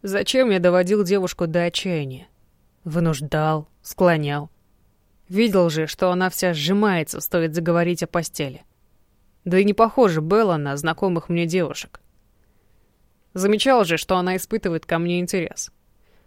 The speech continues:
Вспомнил, как вчера она сжалась ко мне, как страстно отвечала на поцелуи, ласки.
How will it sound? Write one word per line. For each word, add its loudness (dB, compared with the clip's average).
Вспомнил, 4
как 2
вчера 2
она -2
сжалась 0
ко -6
мне, -12
как -4
страстно -2
отвечала -2
на -6
поцелуи, -4
ласки. -4